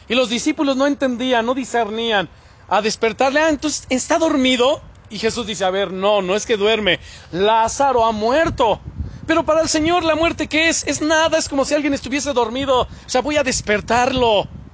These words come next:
Vean el poder del Señor, el poder sobre la muerte, el poder sobre la enfermedad, el poder sobre la imposibilidad.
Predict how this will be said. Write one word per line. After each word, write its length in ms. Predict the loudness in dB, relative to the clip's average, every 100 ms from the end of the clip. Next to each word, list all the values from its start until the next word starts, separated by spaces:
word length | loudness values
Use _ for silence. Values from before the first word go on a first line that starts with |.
| -20 -14
Vean 200 | -2 2
el 140 | 2 2
poder 680 | 0 2 2 0 0 0 0
del 160 | -2 -2
Señor, 560 | -4 -4 0 0 -2 -6 -20 -18 -16 -14 -14 -16 -2
el 180 | -2 0
poder 360 | 0 2 2
sobre 300 | 2 0 2
la 140 | 2 2
muerte, 640 | 2 2 2 0 0 0 -6 -20 -20 -2
el 160 | -2
poder 360 | 2 0 2 2
sobre 260 | 0 0 0
la 80 |
enfermedad, 680 | 0 -2 -4 -2 2 2 0 -4 -14 0
el 200 | 0 2
poder 380 | 0 2 0
sobre 240 | 2 0 2
la 120 | 2
imposibilidad. 1120 | 2 0 0 0 0 -2 -2 0 2 2 0